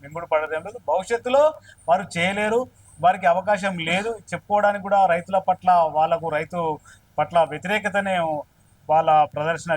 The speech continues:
జరిగింది. కాబట్టి ఎప్పుడైతే రైతు పక్షపాత ప్రభుత్వం అనేది గతంలో నుంచి వైఎస్ రాజశేఖర రెడ్డి ప్రభుత్వం నుంచి వెళ్ళి ఇప్పుడు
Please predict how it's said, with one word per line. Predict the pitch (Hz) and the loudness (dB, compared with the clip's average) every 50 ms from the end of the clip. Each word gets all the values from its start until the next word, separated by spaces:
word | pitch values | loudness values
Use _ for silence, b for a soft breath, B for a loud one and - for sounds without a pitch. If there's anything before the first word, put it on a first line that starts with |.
| 135 | -4
జరిగింది. | 143 147 151 160 165 160 156 151 | -4 -6 -6 -8 -8 -4 0 2
కాబట్టి | 147 147 147 151 - - 185 170 143 131 135 147 | 2 2 2 0 -2 -6 -10 -12 -12 -12 -14 -14
ఎప్పుడైతే | - - 202 208 208 180 208 196 175 147 147 160 | -8 -6 -4 -4 -4 -2 -2 -2 -2 0 0 -2
రైతు | 175 208 190 - 233 185 - | -2 -2 -4 -8 -10 -4 -2
పక్షపాత | 185 175 - - 208 196 190 196 190 190 185 175 170 | -2 -2 -2 -4 -8 -4 -2 -2 0 2 2 0 0
ప్రభుత్వం | 160 156 156 165 175 - 175 175 | -2 -6 -6 -8 -8 -4 -2 -2
అనేది | 170 170 170 170 165 156 147 - b b b b _ - | 0 -2 -2 -6 -10 -12 -14 -16 b b b b _ -8
గతంలో | 143 143 196 208 220 226 226 214 190 | -6 -4 -4 -4 -2 -2 -4 -4 -4
నుంచి | 175 165 - 139 127 _ _ | -6 -10 -12 -16 -20 _ _
వైఎస్ | 139 156 175 185 185 175 - - | -6 -4 -4 -4 -4 -4 -2 0
రాజశేఖర | 170 165 165 165 175 160 170 170 | 2 2 0 -2 -6 -10 -10 -10
రెడ్డి | 165 156 156 - - | -10 -10 -10 -8 -6
ప్రభుత్వం | 139 143 165 185 180 247 233 226 208 | -6 -6 -6 -2 -2 0 0 -2 -4
నుంచి | 196 165 180 | -8 -8 -8
వెళ్ళి | 156 147 139 127 - b b b _ - 160 | -8 -8 -10 -12 -16 b b b _ -12 -12
ఇప్పుడు | 156 - 196 196 | -10 -8 -4 -4